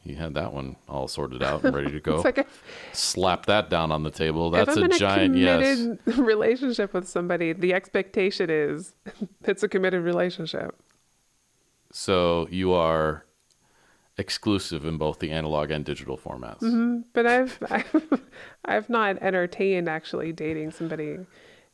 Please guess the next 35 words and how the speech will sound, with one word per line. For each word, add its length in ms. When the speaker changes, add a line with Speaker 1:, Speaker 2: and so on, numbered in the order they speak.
Speaker 2:
who's 440
digital. 580
But, 520
I 40
mean, 400
your 240
original 300
question 640
Speaker 1:
Mm-hmm. 520
Speaker 2:
is, 180
would 160
I, 260
would 240
I 220
be? 480
And 220
so 180
in 100
the 80
case 300
of 160
having 400
a 60
partner 720
die 200
before 380
me 400
and 180
being 240
able 220
to 120
extend 600
that 280
partnership, 640
like, 320